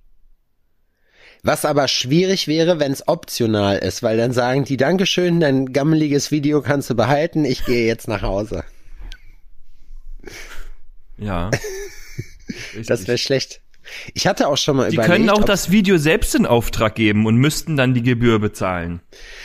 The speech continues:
Speaker 1: Ich hatte mir auch noch, nein, hier ist heute Adris und Sebbis große Steuersparecke. Ja, ich hab mir nämlich noch was überlegt, was, was ganz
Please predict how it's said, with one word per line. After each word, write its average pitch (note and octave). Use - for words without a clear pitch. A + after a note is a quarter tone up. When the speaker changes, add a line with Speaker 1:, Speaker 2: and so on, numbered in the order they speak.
Speaker 1:
Ich -
hatte F#3
mir C#3+
auch B2+
noch, D#3+
nein, B2+
hier A#2+
ist -
heute C3+
Adris B2
und A#2
Sebbis B2
große B2
Steuersparecke. A2+
Ja, A2+
ich A2+
hab E3
mir D3+
nämlich A#2+
noch D#3+
was A#2+
überlegt, G#2+
was, A#2
was A2
ganz A2